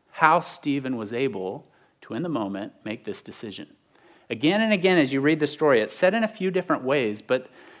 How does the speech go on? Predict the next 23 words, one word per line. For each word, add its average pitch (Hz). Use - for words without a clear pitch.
there's 135
emphasis 220
added 135
to 135
something 175
about 131
Stephen's 123
life. 110
Again 139
and 220
again, 143
it 120
points 190
to -
the 139
fact 117
that -
he's -
full 165
of 131
the 113
Holy 107
Spirit. -